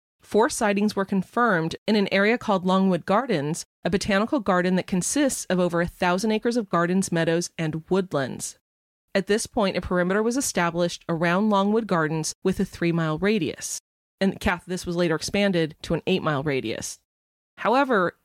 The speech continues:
the problem with this area was that there were several obstacles that law enforcement had to face. As we said, it was a heavily wooded area. It had a lot of dense shrubs and trees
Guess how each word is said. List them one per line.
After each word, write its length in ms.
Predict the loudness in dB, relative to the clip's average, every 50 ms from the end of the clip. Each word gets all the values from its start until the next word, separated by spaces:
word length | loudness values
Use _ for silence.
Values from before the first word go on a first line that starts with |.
| _
the 100 | -8 -8
problem 440 | -8 -4 0 0 0 2 2 0 -2
with 160 | -2 -2 -2
this 180 | -4 -4 -2 -2
area 480 | 0 0 0 2 2 0 0 0 0 0
was 120 | 0 0
that 100 | 0 0
there 80 | 0 0
were 60 | 0 -2
several 500 | -2 -2 0 0 0 2 2 0 0 2 2
obstacles 680 | 2 2 2 0 -4 -6 -6 -2 -2 0 0 0 -2
that 140 | -4 -4 -2
law 160 | 0 0 0
enforcement 520 | -2 -2 -2 -4 -4 -4 -4 -4 -4 -4
had 180 | -4 -4 -6 -6
to 60 | -10
face. 560 | -10 -6 -2 -2 -2 -2 -4 -6 -8 -10 -10 _ _ _ _ _ _ _ _ -4
As 120 | -2 0
we 80 | 0 0
said, 220 | 0 2 2 2
it 80 | 2 2
was 120 | 0 0
a 20 | 0
heavily 360 | 0 0 -2 -2 0 0 0
wooded 280 | 0 0 0 2 2 2
area. 480 | 2 2 2 2 2 0 0 0 -4 -8 _ _ _ _
It 100 | -4 0
had 120 | 0 0 0
a 100 | 0 -2
lot 280 | -2 0 0 0 0
of 160 | 0 -4 -6 -2
dense 340 | -2 0 0 0 -2 -4 -6
shrubs 440 | -6 -6 -4 0 2 2 2 2 0
and 100 | 0 -2
trees 480 | -2 -2 -2 0 0 2 0 0 -2